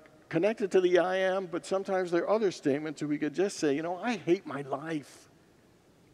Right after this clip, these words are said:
I hate my hair. You know, um, nobody loves me. Nobody really cares about me.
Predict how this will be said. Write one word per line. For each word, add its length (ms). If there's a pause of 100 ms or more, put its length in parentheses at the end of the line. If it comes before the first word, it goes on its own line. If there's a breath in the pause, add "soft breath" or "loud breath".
(400)
I 60
hate 260
my 160
hair. 640 (920 loud breath)
You 120
know, 220
um, 640
nobody 440
loves 420
me. 140
Nobody 360
really 260
cares 440
about 320
me. 200